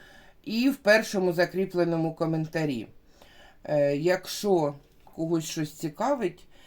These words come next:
просто пишете на Viber на цей номер, і людина вам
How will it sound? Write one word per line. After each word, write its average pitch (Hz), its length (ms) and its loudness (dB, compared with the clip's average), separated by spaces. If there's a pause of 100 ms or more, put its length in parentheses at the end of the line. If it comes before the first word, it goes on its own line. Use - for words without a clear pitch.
(240)
просто 196 520 -2
пишете 160 600 0
на 151 340 0
Viber 180 560 0
на 156 180 -2
цей 160 280 -4
номер, 139 420 -2 (480)
і 160 120 -2
людина 170 640 4
вам 196 440 2